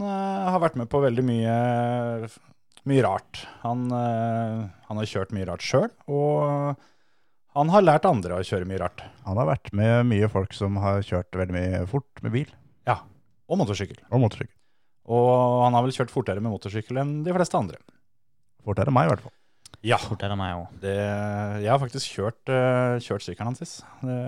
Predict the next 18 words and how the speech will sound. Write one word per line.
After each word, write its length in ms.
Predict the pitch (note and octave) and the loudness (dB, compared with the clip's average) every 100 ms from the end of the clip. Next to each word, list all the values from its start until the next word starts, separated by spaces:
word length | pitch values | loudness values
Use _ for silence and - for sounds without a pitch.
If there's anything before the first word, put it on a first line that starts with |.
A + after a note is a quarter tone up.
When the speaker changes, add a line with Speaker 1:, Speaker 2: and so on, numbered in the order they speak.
| A#2+ A#2 A2+ | -6 -6 -4
Speaker 1:
jeg 80 | A#2 | -4
kjørte 200 | - - | -6 -10
ikke 120 | A#2 | -4
like 180 | C3 C#3 | -4 -2
fort 140 | C#3+ - | -6 -4
som 80 | C3 | -4
han. 120 | B2+ | -4
Speaker 2:
<laughs> 680 | - - C#3+ - - - C3 - _ - | -8 0 0 0 -4 -4 -4 -6 _ 0
Speaker 1:
Det 60 | |
var 60 | C3 | 2
litt 120 | F#3+ | 4
spennende, 340 | - C3 G2 A#2 | 4 2 4 0
egentlig, 240 | C3+ G3+ | 0 0
for 120 | F3+ | 2
det, 600 | D3 D3 D3+ D3 D3 D3 | 4 4 4 4 2 2
da, 600 | B2+ B2 C3 C#3 C#3 C3+ C3 | 4 4 4 4 4 4 2
da 140 | B2 | -2
skulle, 400 | - C#3 B2+ C3+ | -2 -4 0 2